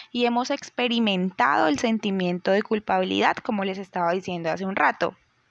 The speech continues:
en mayor o menor medida. Si nos ponemos a definir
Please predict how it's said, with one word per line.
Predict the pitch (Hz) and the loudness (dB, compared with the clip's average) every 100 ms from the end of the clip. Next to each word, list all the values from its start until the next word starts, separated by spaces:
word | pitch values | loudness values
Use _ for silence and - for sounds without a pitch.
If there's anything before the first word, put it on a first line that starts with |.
| _ _ _ _ - - - - | _ _ _ _ -20 -20 -18 -6
en | 233 233 | -2 0
mayor | 214 180 175 226 233 247 247 226 | 2 0 2 2 4 4 2 0
o | 208 | -4
menor | 202 190 175 160 | -6 -6 -6 -6
medida. | 180 190 302 214 165 170 - _ - - - | -4 0 2 2 -2 -6 -16 _ -20 -20 -18
Si | - 285 | -4 0
nos | 285 277 | 0 0
ponemos | 285 269 247 277 | -2 0 0 0
a | 320 | 0
definir | 320 277 226 208 202 | 0 -2 -2 0 -2